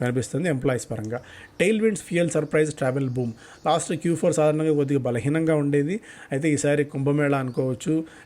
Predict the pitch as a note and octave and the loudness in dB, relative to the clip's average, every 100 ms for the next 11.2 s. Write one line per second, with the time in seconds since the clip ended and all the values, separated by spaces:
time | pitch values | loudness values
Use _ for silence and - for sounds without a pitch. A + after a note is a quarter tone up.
0 | B2 C3 C#3 D#3 C#3+ C3 C3 A#2+ A#2+ D3 | -2 0 2 0 0 0 0 -2 -2 0
1 | D#3+ D#3+ F3 D3 - - - A#2+ D3+ E3+ | 0 2 2 0 -4 -20 -8 0 2 2
2 | E3+ E3+ D#3+ D#3+ D3 C#3 - - - C3+ | 0 -2 0 0 -2 -4 -12 -20 -6 -2
3 | B2 B2 B2+ C3 C3 C#3+ E3 D3+ C3 C#3 | 0 0 0 2 2 -2 -8 -4 0 0
4 | C#3 C#3 C#3+ C3+ B2 - C3+ A#2+ C3 C3+ | 0 0 0 0 -4 -2 -4 -2 -2 0
5 | D#3 - D#3 F3+ F3+ D#3+ - C3 - C#3+ | -2 -2 -2 0 -2 -2 -2 -4 -2 -4
6 | - - D#3+ - E3 C3+ C3+ C3+ B2+ C#3 | -4 -4 -4 0 0 0 0 -2 0 0
7 | B2 - - - A#2+ D3+ D#3+ D#3 D3+ B2+ | -2 -10 -20 -10 0 2 2 2 0 -2
8 | A#2+ A#2+ C3+ B2+ A#2 B2 B2 B2 B2 B2 | -2 -2 -2 -2 -2 -2 -4 -4 -4 -2
9 | C3 C3+ B2 B2 D3 B2 A#2+ B2 - - | -2 -2 0 0 0 -2 -2 -4 -4 -2
10 | C3+ D3+ C#3+ C3+ A#2 A#2+ - C#3 C3 B2+ | 2 2 2 0 0 -2 -2 -2 0 0
11 | D3+ | -2